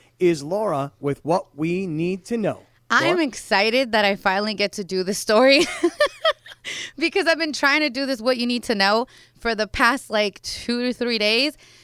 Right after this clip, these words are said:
Speaker 2: and other things just piled on. So anyways, as you guys know, I did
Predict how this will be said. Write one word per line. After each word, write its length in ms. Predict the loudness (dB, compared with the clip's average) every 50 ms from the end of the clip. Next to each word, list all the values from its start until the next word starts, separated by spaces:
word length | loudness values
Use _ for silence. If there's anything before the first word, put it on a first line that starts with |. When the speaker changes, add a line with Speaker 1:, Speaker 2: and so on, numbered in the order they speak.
| _ _
Speaker 2:
and 160 | -6 -4 -2 0
other 180 | 0 0 -2
things 260 | -2 -4 -4 -4 -4 -6
just 140 | -8 -8 -4
piled 220 | -2 -2 0 0
on. 220 | 0 -2 -2 -4 -10 -16 -20 -20 -20 _
So 120 | -4 -2 0
anyways, 320 | 0 2 2 2 0 -2 0 0
as 180 | 0 0 0 0
you 60 | -2
guys 220 | -2 -2 -2 -2
know, 240 | -2 -2 0 0 0 0
I 160 | -2 -2 -2
did 260 | -2 -2 -2 -2